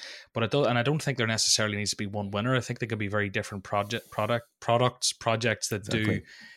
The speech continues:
Speaker 1: different yet similar things. But I think a thing we all lose touch with in, within these communities is we are all crypto slash N F T sport lovers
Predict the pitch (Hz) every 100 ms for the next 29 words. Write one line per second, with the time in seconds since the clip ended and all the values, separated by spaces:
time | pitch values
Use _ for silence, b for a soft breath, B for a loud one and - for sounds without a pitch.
0 | B - 113 - 117 113 - 117 104 98
1 | - 110 139 131 127 - B B B B
2 | 135 139 143 131 123 117 113 113 107 104
3 | - 147 - 123 113 - - 123 110 107
4 | 113 151 151 135 110 107 104 104 95 101
5 | 101 95 - - _ 117 135 170 139 113
6 | 110 107 104 - _ _ _ _ _ _
7 | - - 139 135 - 131 120 117 101 -
8 | 117 110 107 - 110 104 104 - - 107
9 | 107 110 107 90 _ _ _ _ _ -
10 | - - - 127 123 131 135 127 123 110
11 | 92 -